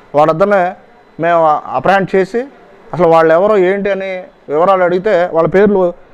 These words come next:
ఒక పేరు వచ్చి పుచ్చకాయల నరేష్ అని, రెండో పేరు వచ్చేసి షేక్ అహ్మద్ అని.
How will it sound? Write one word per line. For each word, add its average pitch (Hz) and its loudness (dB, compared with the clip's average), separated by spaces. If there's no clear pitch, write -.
ఒక 156 -2
పేరు 190 2
వచ్చి 185 -2
పుచ్చకాయల 190 0
నరేష్ 180 0
అని, 190 -2
రెండో 202 4
పేరు 202 0
వచ్చేసి 190 -2
షేక్ 196 -2
అహ్మద్ 170 -2
అని. 175 -4